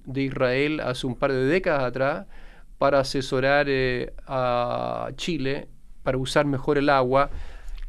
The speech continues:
eh, considerando la experiencia israelí que tú mencionaste previamente, ¿no es cierto? Entonces, em,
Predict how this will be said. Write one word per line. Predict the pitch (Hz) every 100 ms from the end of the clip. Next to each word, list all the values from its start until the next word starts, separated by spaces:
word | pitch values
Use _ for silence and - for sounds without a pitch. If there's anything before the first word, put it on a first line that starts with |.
| -
eh, | 143
considerando | 131 135 143 143 147 147
la |
experiencia | 135 139 135 147 135
israelí | 127 123 127 123 -
que | - 123 113
tú | 127
mencionaste | 127 127 135 127 131
previamente, | 135 135 160 131 123
¿no | 123
es |
cierto? | 135 127 156 131
Entonces, | 139 139 175 165 - 170 165 170
em, | 160 156 143